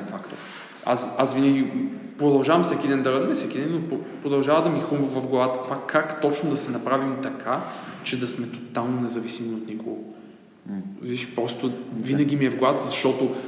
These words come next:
Speaker 1: имаме опити и имаме ситуации, в които с-, през партньор, през партньор, конкретно преди
Speaker 2: М.
Speaker 1: два-три месеца, ни поканиха да водим едно обучение за едни, за една от нашите тел-, тук, националните телевизии. И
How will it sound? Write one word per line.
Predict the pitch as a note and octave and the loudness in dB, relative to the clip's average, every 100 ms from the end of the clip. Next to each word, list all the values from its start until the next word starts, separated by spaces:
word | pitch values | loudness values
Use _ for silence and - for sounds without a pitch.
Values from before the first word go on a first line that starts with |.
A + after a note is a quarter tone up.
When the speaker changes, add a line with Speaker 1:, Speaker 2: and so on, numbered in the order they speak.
| - - | -6 0
Speaker 1:
имаме | D3+ D#3 D3 B2+ A2 - - A#2+ | 4 6 6 4 2 -4 -4 0
опити | C3+ F3 E3+ - | 2 2 0 0
и | F3+ C3 C3+ | 2 4 4
имаме | D3+ D3 C#3+ B2+ | 4 4 2 2
ситуации, | - - C#3 C#3 C#3 | 0 2 2 2 0
в | A#2+ | -2
които | - C#3 C#3 | 2 2 2
с-, | C3 C3+ - - | 0 -2 0 4
през | C#3+ D3+ - | 4 4 2
партньор, | C3 A#2 B2+ B2 C3 - - - - | 0 0 0 2 2 0 -6 -8 0
през | C3+ C3+ | 0 2
партньор, | A#2+ - B2 - - | -2 0 -2 -2 -2
конкретно | C#3 C3+ D3 C3 | 0 4 2 2
преди | B2+ B2 | 2 2
Speaker 2:
М. | A2+ - A2+ G#2+ - | 0 -2 -4 -4 2
Speaker 1:
два-три | C3 C3 | 2 4
месеца, | B2 D3 - - G3+ | 2 2 2 4 6
ни | E3+ - - | 4 2 0
поканиха | - C#3+ C#3+ C#3+ | 0 2 2 0
да | B2 | 0
водим | C3 C3 | 2 2
едно | B2 B2+ | 4 2
обучение | B2 B2 B2+ A#2+ A2+ | 2 -2 0 0 2
за | A#2 A2+ | 2 0
едни, | A#2 A#2 A#2 - - - - - | 0 0 -2 -6 -8 -14 -16 -10
за | B2+ B2+ | -2 2
една | B2+ | 4
от | B2+ | 4
нашите | B2+ B2 - - | 2 -2 -2 -2
тел-, | G2+ G2 C3 G#2+ | -2 -4 -6 -6
тук, | - A#2+ A2+ - - | -8 -8 -6 -10 -10
националните | B2 - B2+ B2 | -8 -2 0 0
телевизии. | A#2 G#2+ G#2+ C3+ D3+ A3 A#3 - - - - - - C3+ | -2 -2 0 0 2 4 2 0 -8 -10 -14 -18 -6 2
И | B2+ A#2+ A#2+ | 4 4 2